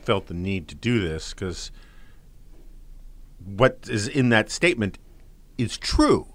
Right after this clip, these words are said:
right? I mean, he is the face of public corruption. He's a joke. You go to Chicago and you talk about Blagojevich, it's like a, always an applause line to make jokes about how corrupt he was. And, you know, and, and it just as a mo-, point of fact, you're right about the ratio.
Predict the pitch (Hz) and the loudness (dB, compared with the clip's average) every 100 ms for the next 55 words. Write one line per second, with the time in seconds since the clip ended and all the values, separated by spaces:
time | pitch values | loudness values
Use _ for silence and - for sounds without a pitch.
0 | - 117 151 147 156 156 214 175 139 135 | 2 4 6 6 6 8 8 8 6 6
1 | 123 120 127 113 113 113 104 - 101 110 | 6 4 2 2 0 2 0 0 -4 -2
2 | 110 101 85 127 156 127 110 127 120 - | -2 -4 -4 -2 0 0 2 2 2 -4
3 | - - - - 117 113 135 143 113 95 | -14 -20 -18 -8 0 4 4 4 2 0
4 | 104 131 127 127 120 170 160 101 - 95 | -2 2 2 2 0 0 0 -2 -4 -10
5 | - - - 104 107 110 123 120 127 110 | -8 -6 -6 -4 0 2 2 2 -2 -2
6 | 135 139 160 131 98 87 92 98 101 101 | 0 2 2 0 0 -2 -4 -4 -4 -4
7 | 104 - 101 110 113 139 147 135 101 92 | -4 -4 -2 -2 -2 0 0 0 -2 0
8 | 78 78 80 95 90 80 90 90 - - | -2 -8 -12 -10 -8 -8 -8 -10 -14 -18
9 | - - - 123 120 165 123 107 101 98 | -18 -16 -2 0 2 0 0 -4 -2 -4
10 | - 139 - 143 127 - - - - 107 | -2 -4 -4 2 2 2 -6 -20 -14 -4
11 | 98 110 127 104 98 101 95 110 - 107 | 0 2 4 4 2 2 0 0 0 0
12 | 90 82 | 0 0